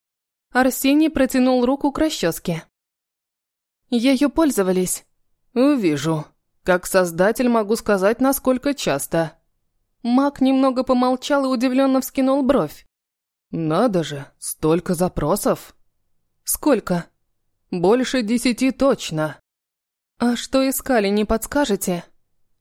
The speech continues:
"Увы". "А место поиска?"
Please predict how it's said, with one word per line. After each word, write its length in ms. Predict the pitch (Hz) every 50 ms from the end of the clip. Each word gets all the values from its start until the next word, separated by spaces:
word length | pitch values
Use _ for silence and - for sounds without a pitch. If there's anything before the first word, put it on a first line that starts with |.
| _ _
"Увы". 560 | - 294 320 311 277 196 170 165 165 165 160 - _ _ _ _ _ _ _ _ _ _ _ _ _ _ _ _ _
"А 180 | - 254 269 269
место 380 | 262 254 269 269 - - - 277
поиска?" 680 | 269 - 233 220 202 202 226 - - - 262 254 -